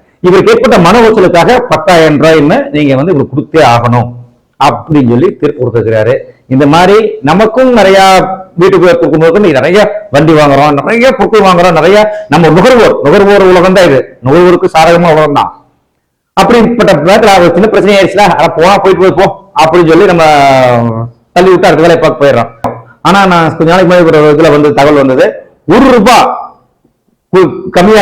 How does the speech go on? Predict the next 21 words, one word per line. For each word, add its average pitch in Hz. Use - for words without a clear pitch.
கா-, 185
எக்ஸ்ட்ரா -
வாங்கிட்டாங்க, 165
எனக்கு 135
திருப்பி 175
தரல 156
அப்படின்னு 135
சொல்லி 170
ஒருத்தர் 131
கேஸ் 156
போட்டு 147
ஒரு 180
லட்சம் 202
தான் 190
நஷ்டீடு 139
வாங்கியிருக்காரு. 123
இந்த 165
மாதிரி 175
சம்பவங்கள், 208
இதெல்லாம் 226
வந்து 233